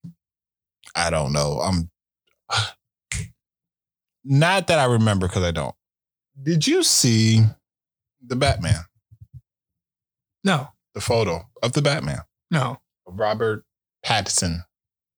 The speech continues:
Speaker 1: in the Batman outfit?
Speaker 2: No.
Speaker 1: Okay. I like it.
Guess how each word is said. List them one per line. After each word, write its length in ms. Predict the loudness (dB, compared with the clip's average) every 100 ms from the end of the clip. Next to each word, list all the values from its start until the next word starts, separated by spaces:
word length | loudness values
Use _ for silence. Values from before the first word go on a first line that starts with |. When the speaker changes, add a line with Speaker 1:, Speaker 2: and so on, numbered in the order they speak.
| -2
Speaker 1:
in 140 | 0
the 80 | 2
Batman 580 | 0 -2 -4 -4 -4 -6 _ _
outfit? 340 | -8 -8 -10 -12 _ _ _ -4
Speaker 2:
No. 240 | -2 -2 -8 _ _ _ _ -6
Speaker 1:
Okay. 220 | -6 -8 -16 _ _ _ _ _ _ _ _ -12 -6
I 60 | -2
like 220 | 0 0
it. 140 | -4